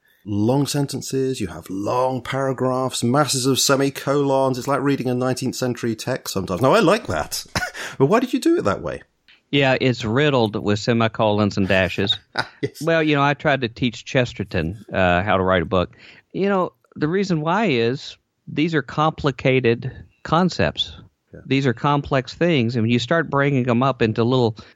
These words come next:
Speaker 2: micro declarative sentences, that might work well on Facebook or the little bumper sticker, uh, theology, you know, that we get in the memes.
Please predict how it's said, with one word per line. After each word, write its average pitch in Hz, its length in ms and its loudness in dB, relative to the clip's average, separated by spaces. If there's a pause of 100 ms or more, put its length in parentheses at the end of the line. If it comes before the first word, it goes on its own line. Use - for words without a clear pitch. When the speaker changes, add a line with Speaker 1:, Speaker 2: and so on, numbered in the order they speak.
Speaker 2:
micro 127 560 0
declarative 113 600 0
sentences, 98 720 -2 (280)
that 165 140 2
might 165 220 0
work 135 240 -2
well 123 200 0
on 98 120 0
Facebook - 760 -2 (520)
or 110 140 2
the 110 140 0
little 113 180 2
bumper 120 420 0
sticker, 131 640 0
uh, 117 140 2
theology, 127 760 0 (160)
you - 100 -4
know, 117 140 4
that 120 100 2
we 120 140 0
get 120 300 0
in 104 100 2
the 107 60 4
memes. 131 500 0